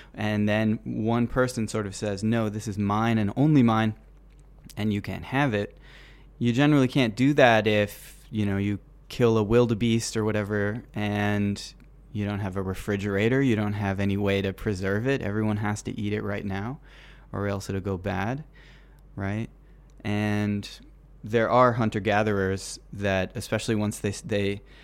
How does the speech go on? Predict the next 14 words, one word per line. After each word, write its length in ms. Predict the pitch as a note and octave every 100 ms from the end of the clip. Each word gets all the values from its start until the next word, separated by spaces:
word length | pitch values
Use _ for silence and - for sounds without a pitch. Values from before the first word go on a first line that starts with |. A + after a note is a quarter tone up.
| -
have 200 | - G#2
easy 340 | G2 B2+ C3+ B2+
enough 300 | A2 G#2 G#2
access 560 | F#2 - - G2+ -
to 240 | - G2+ G2+
resources 600 | G2 F#2+ - G2 - A2
that 160 | G2
they 100 | -
start 260 | F#2+ - G2+
having 220 | G2+ G2
surplus, 600 | F#2+ A2+ - C3 D3 - - - - - -
then 260 | G#2+ G#2+
they 140 | G#2 G2+
do, 340 | G2 F#2 G2+